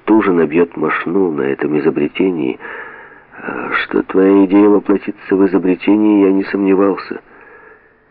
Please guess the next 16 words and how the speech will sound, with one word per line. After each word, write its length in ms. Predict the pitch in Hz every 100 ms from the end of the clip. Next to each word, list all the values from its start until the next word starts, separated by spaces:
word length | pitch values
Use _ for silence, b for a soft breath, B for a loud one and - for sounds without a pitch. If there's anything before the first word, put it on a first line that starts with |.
| -
Я 160 | 76 110
не 120 | 123
сразу 320 | - 135 123
согласился 640 | - 120 120 - 131 - 107
с 80 |
тобой 320 | - 85 90 92
работать, 480 | 90 107 - -
но 100 | -
потом 300 | 80 85 104
подумал, 500 | 101 104 120 90 65 B B B B _
пока 260 | 78 - -
какой-нибудь 580 | 101 - 113 110 104 - -
скотопромышленник 1300 | - 92 87 92 92 104 - 98 92 90 85 - - B B -
загребёт 600 | 80 85 87 85 101 104 -
себе 240 | - 87
всё, 460 | 85 - - 98 104